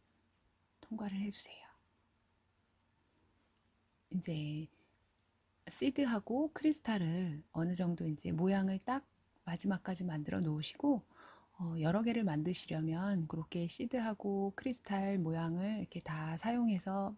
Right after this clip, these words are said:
만들어 놓은 그 모양대로 쭉 모아 놓으셨다가 시간 있으실 때, 뭐, 티비 보실 때나 뭐, 쉬실 때, 그럴 때 이렇게 들고,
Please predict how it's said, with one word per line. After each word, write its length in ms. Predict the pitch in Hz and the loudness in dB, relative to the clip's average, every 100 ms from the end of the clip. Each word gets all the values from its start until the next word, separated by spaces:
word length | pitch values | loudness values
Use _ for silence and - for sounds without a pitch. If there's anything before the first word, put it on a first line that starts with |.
| - | -6
만들어 400 | 170 165 180 180 | -4 -2 0 0
놓은 300 | 175 175 175 | 0 0 -2
그 140 | - | 0
모양대로 800 | 165 156 165 165 156 160 269 320 - - - | 2 2 2 0 0 0 2 0 -4 -20 -18
쭉 320 | - 277 285 226 | -4 4 6 8
모아 220 | 175 180 | 6 4
놓으셨다가 680 | 160 156 156 170 196 262 175 _ _ - - _ _ | 2 0 -2 -4 0 0 -2 _ _ -20 -20 _ _
시간 340 | - 285 294 247 | -2 6 8 8
있으실 380 | 196 185 - | 6 0 -2
때, 420 | 165 160 165 175 160 | -2 -2 -2 -2 -2
뭐, 180 | 151 160 | -2 -4
티비 240 | - 262 | 0 2
보실 280 | 247 208 196 | 4 4 2
때나 500 | 175 165 156 180 285 - _ | 0 0 0 0 -2 -4 _
뭐, 340 | 165 156 151 156 | -6 -6 -6 -2
쉬실 360 | 277 269 226 | 2 2 0
때, 240 | - 151 147 _ _ _ _ _ _ _ _ _ | -4 -10 -10 _ _ _ _ _ _ _ _ _
그럴 260 | - 175 170 | -6 -4 -4
때 380 | - 180 254 302 _ _ _ _ _ _ _ _ | -4 0 0 -2 _ _ _ _ _ _ _ _
이렇게 540 | 170 165 - - 170 160 | -4 -4 -6 0 2 2
들고, 600 | - 175 165 160 185 180 | 2 0 2 0 0 -2